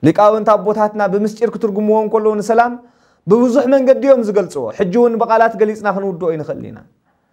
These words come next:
እግዚኣብሔር ፍጹም ዝኾነ ሰላም ይሂብና።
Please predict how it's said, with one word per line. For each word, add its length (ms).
እግዚኣብሔር 580
ፍጹም 380
ዝኾነ 300
ሰላም 320
ይሂብና። 360